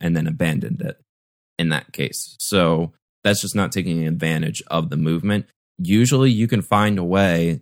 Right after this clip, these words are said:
to then, and by the way, the, the pathway that you're creating is at the, uh,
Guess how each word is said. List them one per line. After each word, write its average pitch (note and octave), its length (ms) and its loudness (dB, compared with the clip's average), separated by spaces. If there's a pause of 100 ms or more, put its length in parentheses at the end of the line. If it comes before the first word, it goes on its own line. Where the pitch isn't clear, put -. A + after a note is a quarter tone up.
(140)
to E2 420 0
then, E2+ 480 -2 (460)
and F2+ 400 -2
by G2 160 4
the D#2+ 80 2
way, D#2 220 -2 (140)
the, F2+ 280 0
the E2 160 -4
pathway G#2 500 0
that G#2 180 -2
you're G#2 120 -4
creating G#2+ 600 -2
is E2+ 460 0 (460)
at - 260 -2
the, E2+ 240 0
uh, D#2+ 300 0